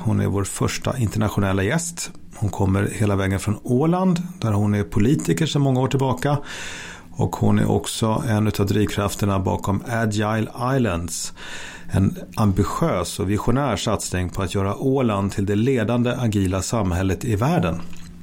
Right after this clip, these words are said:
Britt är dessutom Nordiska rådets ordförande under tjugohundrasjutton.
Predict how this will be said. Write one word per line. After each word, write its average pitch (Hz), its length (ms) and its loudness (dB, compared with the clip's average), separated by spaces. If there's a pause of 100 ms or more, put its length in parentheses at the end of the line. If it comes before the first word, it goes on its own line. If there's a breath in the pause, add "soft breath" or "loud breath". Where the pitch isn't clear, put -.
(1000 loud breath)
Britt 147 340 2
är 127 80 2
dessutom 110 540 2
Nordiska 104 340 2
rådets 95 420 0
ordförande 110 960 2 (120)
under 95 300 2
tjugohundrasjutton. 117 920 2